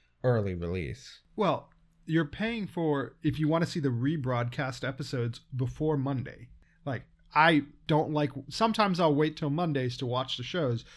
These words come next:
Speaker 2: but if I hear something as amazing has happened, I wanna see it Saturday or Sunday. I wanna see it sooner, but I can't do it on YouTube, and Twitch won't let me do it unless I'm a subscriber.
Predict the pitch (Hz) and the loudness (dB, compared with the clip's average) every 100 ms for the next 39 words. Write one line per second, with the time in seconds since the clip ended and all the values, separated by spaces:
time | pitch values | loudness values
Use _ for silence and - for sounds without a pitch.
0 | - - 151 151 151 147 - - 170 175 | -16 -6 -4 0 0 -2 -6 -2 0 2
1 | 170 143 156 135 123 120 147 143 143 127 | 0 -2 -2 0 0 2 4 2 0 -4
2 | 123 139 123 120 - 127 113 143 151 160 | -4 -6 -4 -6 -4 -4 -2 -2 -2 -2
3 | 127 - 156 160 160 120 113 110 185 185 | -2 -2 -2 0 0 0 -2 -2 -4 -2
4 | 123 107 131 143 143 - - 220 170 104 | -2 -2 -4 -4 -6 -8 -8 -6 -4 -6
5 | - - - - - 135 123 - 190 160 | -8 -20 -20 -10 -4 -2 -4 -6 -6 -2
6 | 165 156 143 131 123 127 123 123 - - | -2 0 0 -2 -2 -4 -4 -6 -14 -20
7 | - 151 123 123 - 262 262 123 123 160 | -8 -4 -4 -6 -2 -2 -2 -4 0 0
8 | 156 214 208 208 226 165 123 - 127 123 | 0 -2 -2 -2 0 0 0 -4 -2 0
9 | 139 160 139 127 139 - 175 151 113 69 | 0 0 -2 -2 -4 -6 -4 -2 -4 -6